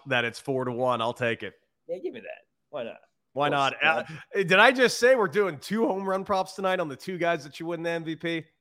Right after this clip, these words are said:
Speaker 1: Really,
Speaker 2: Yeah,
Speaker 1: it
Speaker 2: why
Speaker 1: should be the one. Y-,
Speaker 2: Yeah.
Speaker 1: you see E S P N p-, posting graphics of their M V P things and just no pitching graphics. I'm like, "Dude, the guy threw a no-hitter last night."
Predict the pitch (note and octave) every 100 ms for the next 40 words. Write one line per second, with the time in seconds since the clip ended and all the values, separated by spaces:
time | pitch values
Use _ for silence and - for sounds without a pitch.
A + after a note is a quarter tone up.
0 | _ - D3+ C3+ F2+ B2 B2 A#2 B2+ C3+
1 | C3 _ _ _ G#3 G3+ A3+ A3 F#3 -
2 | G#3 F#3 F3+ F#3 F3 E3 - E3+ F3 E3+
3 | - D3+ B2+ C#3 D3 D#3 D3 - - C#3+
4 | D3 D3 D3+ C#3+ C#3 C#3 D3 D3+ D3+ B2+
5 | A#2 C#3 - _ _ A2 D3 D3+ D3+ D#3
6 | D3+ - D#3 D3 D3+ D3+ E3 D3 D3 C#3
7 | D#4 D4 C4+ D#4 D#4+ E4+ C#4 B3 C4+ A3+
8 | C4 B3 G#3+ G3 G#3+ E3